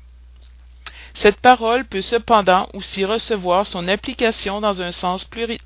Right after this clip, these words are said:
plus littéral. Que de gens n'invitent à leur table que ceux qui peuvent, comme ils le disent, leur faire honneur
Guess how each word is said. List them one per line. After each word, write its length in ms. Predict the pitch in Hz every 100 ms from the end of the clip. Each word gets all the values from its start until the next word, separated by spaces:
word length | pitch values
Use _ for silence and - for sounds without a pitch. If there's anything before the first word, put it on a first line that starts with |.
| -
plus 200 | - 240
littéral. 580 | 226 - 196 139 107 - - - - - - - - -
Que 100 | 262
de 180 | 269 262
gens 240 | 226 240
n'invitent 480 | 240 202 202 233 226
à 60 |
leur 180 | 190 185
table 340 | - 196 220 220
que 160 | 214
ceux 200 | 202 220
qui 180 | 220 214
peuvent, 480 | - 175 180 208 -
comme 220 | 220 214
ils 100 | 214
le 140 | 196 175
disent, 440 | 160 175 196 - - - 175
leur 180 | 175
faire 240 | - 196 214
honneur 520 | 208 170 170 196